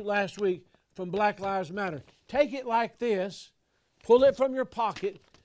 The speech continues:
and read. This is what Black Lives Matter has in their principal statements.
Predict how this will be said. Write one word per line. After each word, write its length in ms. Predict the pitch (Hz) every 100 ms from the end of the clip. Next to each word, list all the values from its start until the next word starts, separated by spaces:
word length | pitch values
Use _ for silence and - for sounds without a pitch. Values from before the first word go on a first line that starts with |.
| _ -
and 200 | 175 196
read. 440 | 240 220 151 143
This 240 | 190 254 214
is 120 | 160
what 240 | 196 190
Black 340 | 175 214 202 -
Lives 460 | 190 190 180 131 _ _ -
Matter 580 | 170 214 190 165 175 - _ _ _
has 520 | 190 214 214 196 - _ _ _ -
in 200 | 185 190
their 140 | 196
principal 640 | - - 269 - 180 190
statements. 800 | 139 - 196 180 123 113 - -